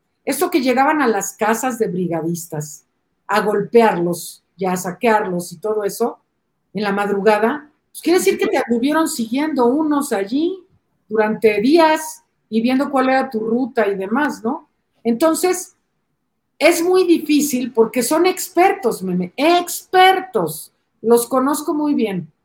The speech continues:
son expertos en eso, o van y se apuestan a las comunidades en donde ellos ya saben que la gente va a votar mayoritariamente por Morena, y empiezan así en el bajo mundo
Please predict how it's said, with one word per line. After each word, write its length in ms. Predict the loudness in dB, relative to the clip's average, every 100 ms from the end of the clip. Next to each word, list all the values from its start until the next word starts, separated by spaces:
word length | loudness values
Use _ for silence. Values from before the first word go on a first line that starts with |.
| _ _
son 280 | -4 0 2
expertos 580 | 0 0 -2 -2 -4 0
en 140 | 0
eso, 400 | 0 -2 -4 2
o 140 | 4 6
van 260 | 4 2
y 60 | -2
se 120 | 0
apuestan 920 | -2 0 0 0 -2 -2 0 -2 -10 _ _ _
a 120 | 6
las 200 | 6 6
comunidades 840 | 2 2 4 2 4 2 2 -2 -2
en 100 | 0
donde 320 | 0 2 2
ellos 160 | 0
ya 140 | -4 -4
saben 440 | -2 -2 0 -4
que 120 | -4
la 100 | -6
gente 500 | -6 -8 -6 -6 -8 _ _ 0
va 60 |
a 60 | 2
votar 280 | 2 0 2
mayoritariamente 840 | 2 2 -4 0 2 4 2 -4
por 180 | -10 -10
Morena, 560 | -2 0 0 -2 -6 -12 _ _
y 100 | 2
empiezan 540 | 2 2 0 0 0
así 200 | 0 0
en 100 | 0
el 100 | 2
bajo 300 | 2 2 2
mundo 580 | 0 2 0 2 2 0